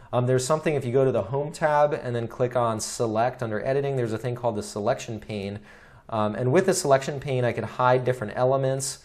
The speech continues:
um, as I'm working on it. If, let's say, I wanna hide the logos, or maybe I wanna hide myself, um, and you wanna work on your thumbnail, you could do that. Here I could also click on an item, um, and then I can move it around. Um, so I can move the item around.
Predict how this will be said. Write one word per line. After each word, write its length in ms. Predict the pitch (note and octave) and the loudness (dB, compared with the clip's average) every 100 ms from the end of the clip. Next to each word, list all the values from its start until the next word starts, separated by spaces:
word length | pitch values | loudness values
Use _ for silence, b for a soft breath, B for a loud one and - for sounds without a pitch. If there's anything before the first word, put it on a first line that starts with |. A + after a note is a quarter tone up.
| B B - | B B -6
um, 160 | G#2+ | -4
as 180 | G#2 A2+ | -2 -2
I'm 160 | A2 A2+ | -2 0
working 300 | D3+ D#3 C#3 | -2 -2 -2
on 200 | C3+ C3 | 2 2
it. 160 | B2+ | 2
If, 200 | A2+ - | 0 -2
let's 160 | A#2+ A#2+ | -4 -2
say, 100 | A#2 | 0
I 40 | |
wanna 200 | A2+ G#2+ | 0 -2
hide 240 | G2+ G#2+ G#2 | -2 -2 -2
the 80 | |
logos, 580 | G2+ D#3+ E3 D#3+ D#3 D3 | 2 4 6 6 4 2
or 60 | A#2+ | 0
maybe 180 | A2 A2 | -2 -2
I 40 | |
wanna 180 | G#2+ G2+ | -2 -2
hide 240 | A2+ A2 | -2 -2
myself, 560 | G2+ F#2+ - C3 C3 - B B B - | -2 -4 4 6 6 4 B B B -4
um, 140 | A2 | -2
and 60 | A2+ | -2
you 60 | |
wanna 140 | A2+ G#2+ | -2 0
work 240 | A2+ A2+ | 0 -2
on 40 | |
your 120 | G#2+ G2+ | -6 -4
thumbnail, 340 | G#2+ G#2+ G#2 | -4 -4 -4
you 60 | G2+ | -4
could 120 | G#2 | -2
do 120 | G#2+ | -2
that. 220 | G#2+ G#2 | 0 0
Here 180 | A2 A#2 | 2 0
I 60 | A2 | 2
could 100 | G#2+ | 2
also 240 | G#2+ G#2+ | 0 -2
click 340 | - - C3+ | -4 -2 0
on 140 | B2 A2+ | 0 -2
an 100 | G#2+ | -4
item, 440 | A2 G#2 G2+ G#2 B B B _ | -4 -4 -4 -6 B B B _
um, 180 | G2+ G2+ | -8 -6
and 80 | G#2+ | -4
then 80 | A2 | -4
I 80 | G#2+ | -4
can 160 | G#2 | -4
move 240 | G#2 A2 G#2 | -2 -2 -2
it 60 | |
around. 640 | G#2 G2 G2+ F#2+ F#2 F#2+ - | -2 -2 -2 -4 -6 -10 -12
Um, 160 | G2+ F#2+ | -12 -8
so 100 | G#2 | -6
I 60 | G2+ | -6
can 120 | G#2 | -4
move 200 | G#2+ G#2 | -6 -6
the 120 | G#2 | -4
item 240 | G#2+ G2+ | -4 -4
around. 520 | G2+ C#3+ E3 D3+ D3 | -4 -2 2 2 2